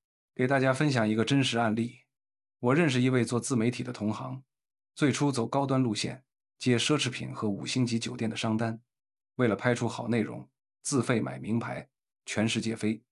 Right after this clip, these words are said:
单次报价挺高，但一年下来，除去团队和差旅成本，净利润甚至不如一个普通职员。相反，那些在镜头前不顾形象，做着最接地气测评的博主，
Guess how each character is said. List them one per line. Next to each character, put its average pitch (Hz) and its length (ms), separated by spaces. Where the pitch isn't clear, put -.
单 123 220
次 117 160
报 113 180
价 110 140
挺 135 200
高， 120 240
但 131 180
一 131 100
年 95 180
下 110 220
来， - 200
除 123 160
去 120 120
团 110 240
队 123 160
和 113 120
差 123 200
旅 113 120
成 - 240
本， - 160
净 123 200
利 104 80
润 104 200
甚 110 180
至 101 100
不 104 140
如 98 120
一 101 100
个 104 80
普 - 180
通 101 160
职 - 160
员。 - 180
相 175 280
反， 135 240
那 135 200
些 113 260
在 107 220
镜 110 220
头 107 160
前 - 260
不 127 120
顾 123 180
形 113 220
象， 123 300
做 120 220
着 151 140
最 135 280
接 117 220
地 113 240
气 123 240
测 123 240
评 120 220
的 117 80
博 110 200
主， 117 320